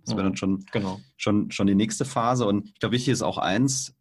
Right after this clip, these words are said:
Speaker 1: in jeder Phase kann's natürlich einen Exit geben, weil wir zu dem Schluss kommen können, es ist doch nix. Und dann fliegt das Ding ja auch aus der Pipeline
Speaker 2: Richtig.
Speaker 1: wieder raus und ist sozusagen, äh, in dem
Speaker 2: Weg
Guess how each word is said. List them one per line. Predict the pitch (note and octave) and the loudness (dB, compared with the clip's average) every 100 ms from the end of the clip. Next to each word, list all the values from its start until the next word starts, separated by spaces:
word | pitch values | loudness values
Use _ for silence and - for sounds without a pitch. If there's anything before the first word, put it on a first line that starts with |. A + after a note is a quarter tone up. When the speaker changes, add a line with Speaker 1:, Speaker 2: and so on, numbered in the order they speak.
| _ | _
Speaker 1:
in | - - G2+ | -12 -2 0
jeder | F#2 A2+ A#2+ | 2 2 0
Phase | - F#2+ A2 A2+ | -2 0 0 -2
kann's | G#2 G#2+ | -4 -4
natürlich | G2+ F2 | -6 -6
einen | |
Exit | - - - | -6 -6 -8
geben, | - F2 F2+ | -2 -2 0
weil | F2+ | 0
wir | F2+ | -2
zu | - | -4
dem | F#2 F2 | -4 -4
Schluss | G#2 - | -4 -4
kommen | G#2 F#2+ | -4 -4
können, | G2 F#2 D2 | -2 -2 -4
es | - | -8
ist | - G#2+ | -10 -10
doch | - | -4
nix. | G2 G2 - | -2 -2 -6
Und | F2+ | -2
dann | F2+ | -2
fliegt | - F#2+ - | -4 -8 -8
das | - | -4
Ding | G2 | 0
ja | G2 | 0
auch | E2+ | -2
aus | - - | -6 -8
der | - | -6
Pipeline | F2 F2+ F#2 F#2+ | -4 -2 -2 -2
Speaker 2:
Richtig. | G#2+ - - - _ - | -4 -10 -16 -20 _ -2
Speaker 1:
wieder | F#2+ F2 | 0 2
raus | D#2+ F2+ A#2+ | 2 2 2
und | G2 | 0
ist | F2+ - | 0 -2
sozusagen, | G2+ - F#2+ F2+ F#2+ F#2+ F#2 F#2 - | -4 -4 0 2 2 2 0 -4 -2
äh, | F2+ | 0
in | |
dem | F#2 | 0
Speaker 2:
Weg | F#2+ | -2